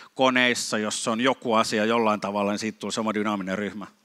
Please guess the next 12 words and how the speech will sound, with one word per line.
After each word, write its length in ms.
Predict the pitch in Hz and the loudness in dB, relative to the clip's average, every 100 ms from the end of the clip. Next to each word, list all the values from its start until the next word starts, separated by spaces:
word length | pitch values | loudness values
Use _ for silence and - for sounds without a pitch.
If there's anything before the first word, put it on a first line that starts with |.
| _ - | _ -18
No 120 | 117 117 | -4 2
haaste 360 | 151 - 139 | 2 2 0
on 80 | 127 | 0
se, 140 | 131 | 2
että 180 | 120 - | 0 0
meillä 260 | 117 117 117 | 0 2 4
ei 120 | 117 | 2
vielä 280 | 120 120 117 | 2 2 2
ole 180 | 127 123 | 0 -2
niitä 280 | 107 104 | -2 -2
attribuutteja. 720 | 117 113 104 101 101 - 104 | 0 0 -4 -6 -8 -4 0
Eikö 120 | 107 | 0